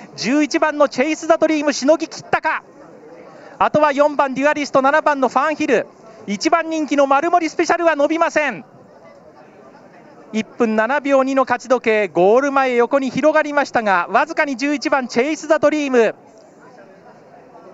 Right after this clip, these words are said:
一番の函館武将、逃げ切りをは、逃げ込みを図るところ、十一番のチェイス・ザ・ドリームが花に立って、あとは二番手争い大激戦、四番のデュアリスト、そして七番の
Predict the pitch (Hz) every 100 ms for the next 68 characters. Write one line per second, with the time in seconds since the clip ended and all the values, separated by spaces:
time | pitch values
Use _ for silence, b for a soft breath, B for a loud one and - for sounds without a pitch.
0 | - - - 180 269 254 240 226 214 254
1 | 294 269 269 262 254 226 220 247 - 277
2 | 277 247 233 220 220 262 285 277 269 247
3 | 254 277 262 247 233 180 285 294 247 302
4 | 277 247 220 160 117 B B - 214 277
5 | 269 294 277 285 277 262 254 294 269 247
6 | 254 - 196 233 262 311 262 247 311 320
7 | 311 294 285 269 233 269 262 - - 196
8 | 131 107 B B 180 311 339 294 262 240
9 | 208 - 165 262 302 262 - 208 160 -
10 | - 233 - 302 285 302 285 247 214 185